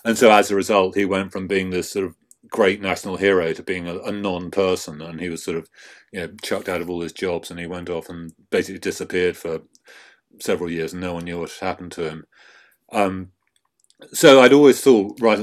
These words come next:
that was a really interesting story to be told about him. Um, and,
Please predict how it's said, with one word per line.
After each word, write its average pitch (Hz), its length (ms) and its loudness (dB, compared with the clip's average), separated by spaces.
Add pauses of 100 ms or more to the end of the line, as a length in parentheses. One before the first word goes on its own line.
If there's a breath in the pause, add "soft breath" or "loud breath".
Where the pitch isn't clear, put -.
that 117 160 10
was 110 120 0
a 113 80 6
really 113 300 6
interesting 101 440 -4
story 104 360 0
to - 80 -16
be - 80 -8
told 101 460 0 (100)
about 80 420 -12
him. 78 260 -16 (580 loud breath)
Um, 98 580 -4 (840)
and, 104 540 -6